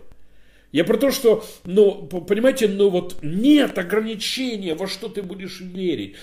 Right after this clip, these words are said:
Потому что часть людей, я говорю, верит как мир. Мир верит, что, ну, люди живут шестьдесят, потом надо уже умирать. Ам,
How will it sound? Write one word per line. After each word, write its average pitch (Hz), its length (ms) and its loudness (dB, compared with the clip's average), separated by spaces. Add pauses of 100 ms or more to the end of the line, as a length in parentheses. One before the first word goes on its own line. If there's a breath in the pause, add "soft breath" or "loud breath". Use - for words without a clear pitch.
Потому 208 240 -6
что 214 140 -4
часть 233 400 -2
людей, 208 480 -2 (180 loud breath)
я 190 140 2
говорю, 185 180 2
верит 233 300 2
как 226 200 -2
мир. 214 420 0 (200)
Мир 254 320 6
верит, 175 340 2
что, 131 400 -2 (220 loud breath)
ну, 330 220 2
люди 247 240 2
живут 202 240 -2
шестьдесят, 185 640 0
потом 170 320 -4
надо 156 220 -2
уже 147 200 -2
умирать. 123 520 -2 (380 loud breath)
Ам, 151 420 2